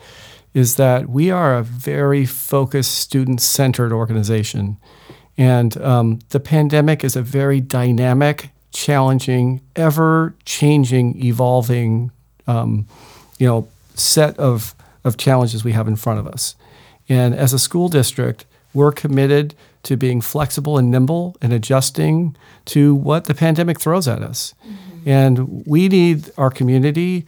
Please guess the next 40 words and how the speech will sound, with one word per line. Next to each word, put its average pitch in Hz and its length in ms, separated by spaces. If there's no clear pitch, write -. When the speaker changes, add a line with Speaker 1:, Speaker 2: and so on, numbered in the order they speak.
Speaker 1:
to 139 120
support 156 440
us 123 420
as 123 160
we 135 180
try 135 340
to 127 320
pivot, 156 500
move, 139 440
and 120 120
adjust 147 560
based 139 300
on 135 340
what, 147 200
what 147 260
we're 139 380
struggling 131 520
with 120 180
in 117 100
our 113 120
schools. - 520
Our 139 140
ultimate 170 460
focus 180 560
is 135 260
to - 140
maximize 135 720
the 131 80
number 120 240
of 113 100
minutes 123 360
our 123 100
students 131 500
are 117 120
with 123 380
their 117 340
teachers 160 520
in 113 120
person 175 420
Speaker 2:
Mm-hmm. 196 440